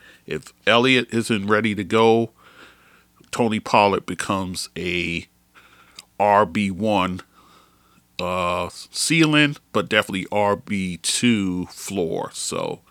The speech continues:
you definitely want to be mindful of that. In terms of the pass game, Dalton Schultz,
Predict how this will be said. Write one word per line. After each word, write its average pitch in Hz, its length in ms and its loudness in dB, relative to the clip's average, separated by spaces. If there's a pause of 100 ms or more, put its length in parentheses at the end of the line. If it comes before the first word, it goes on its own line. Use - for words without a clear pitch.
(420)
you 82 120 -6
definitely 85 400 -2
want 82 200 -8
to 78 40 -12
be 82 140 -6
mindful 82 600 -6
of 76 120 -8
that. - 260 -6 (460)
In 98 140 -6
terms 123 300 0
of 98 80 -4
the 92 60 -6
pass 127 360 2
game, 127 400 -2
Dalton 107 440 -2
Schultz, - 720 -2